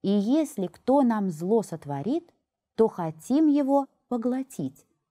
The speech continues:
кровь его пролить скорей. Если же вам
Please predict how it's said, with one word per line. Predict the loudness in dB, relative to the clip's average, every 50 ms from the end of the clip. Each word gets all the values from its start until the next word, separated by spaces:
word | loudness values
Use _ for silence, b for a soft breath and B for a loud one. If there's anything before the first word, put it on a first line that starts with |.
| _ _ _
кровь | -4 0 4 4 4 4 2 0
его | -4 -4 -2 -4 -4
пролить | -4 -4 -4 -2 -2 -2 -4 -6 -8
скорей. | -12 -12 -10 -8 -6 -6 -8 -8 -10 -12 _ _ _ _ _ _ _ _ _ _ _ _ _ _ _ _ _ _ _
Если | -10 -6 -6 -6 -6 -6 -8 -6
же | -6 -4 -4
вам | -4 -2 -4 -4 -6 -8